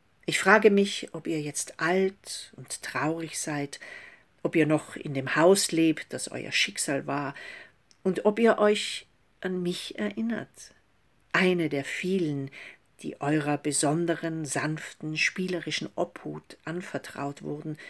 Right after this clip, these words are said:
und ob ihr jemals versucht habt zu erfahren, was mit uns allen geschah.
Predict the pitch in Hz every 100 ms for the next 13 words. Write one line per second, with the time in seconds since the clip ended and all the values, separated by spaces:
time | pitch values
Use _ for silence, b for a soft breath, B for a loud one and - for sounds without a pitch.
0 | B B B B _ _ _ 170 190 190
1 | 190 156 190 294 311 302 302 - - -
2 | 220 - - 208 - - 175 156 - 151
3 | 156 170 190 190 202 B B B _ _
4 | _ - 135 160 - - 190 190 196 190
5 | - - 135 143 156 - - - - -
6 | 151